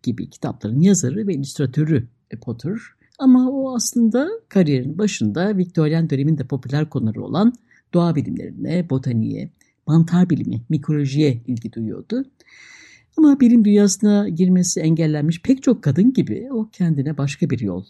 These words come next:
seçmek zorunda kalmıştı. Zamanın ötesinde olan, bağımsız olmayı seçen, miras kalan servetine rağmen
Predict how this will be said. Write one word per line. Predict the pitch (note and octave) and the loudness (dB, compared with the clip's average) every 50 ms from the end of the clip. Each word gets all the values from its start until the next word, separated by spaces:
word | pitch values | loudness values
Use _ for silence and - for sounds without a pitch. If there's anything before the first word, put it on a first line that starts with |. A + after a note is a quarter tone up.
| _ | _
seçmek | _ - - A#2+ A#2 - - - B2 A#2+ | _ -10 -8 -8 -8 -8 -10 -12 -12 -12
zorunda | - - A#2+ A2 A2 - A2 A2+ | -10 -10 -8 -8 -8 -10 -12 -14
kalmıştı. | - G#2+ - - - A2+ - - - G3 A3 A3 - _ _ _ _ - - - - - _ _ | -14 -16 -16 -16 -18 -18 -16 -8 -6 -6 -6 -6 -8 _ _ _ _ -20 -20 -20 -20 -20 _ _
Zamanın | - - - F#3 F#3 F#3 F3+ F3+ F#3 F#3 | -6 0 4 4 6 6 6 4 2 2
ötesinde | - - D#3+ C3 - - D#3+ C#3+ D#3 | -2 -4 -4 -4 -2 -2 -2 -2 -2
olan, | D3 C3+ B2+ B2 B2+ C3 C3 B2 - _ - | -2 -2 -2 -2 -4 -4 -6 -8 -8 _ -4
bağımsız | A#2+ B2 B2+ B2 A#2 A#2 E3 C#3 | -2 -2 -2 -2 -4 -4 -6 -6
olmayı | C3+ A#2 A#2+ B2 A#2+ A#2+ | -6 -6 -6 -6 -6 -6
seçen, | A#2 - A#2 A#2 - - G2+ G#2 A2 A2 - _ _ _ - | -6 -6 -8 -8 -8 -8 -6 -6 -6 -6 -10 _ _ _ 2
miras | E3 F3+ F#3 F#3+ G3 F#3+ F#3+ - | 4 4 4 4 2 0 -2 -4
kalan | - - D#3 D#3 D#3+ E3 D#3+ C#3 | -4 -2 -2 0 0 0 -2 -4
servetine | C#3+ - - C3+ C3 C3+ B2+ A#2+ - F#3+ A3+ A3 | -4 -4 -2 0 0 0 -2 -2 0 0 2 2
rağmen | F#3+ C#3 A#2 A#2 A#2 A#2 | 0 0 -2 -2 -4 -6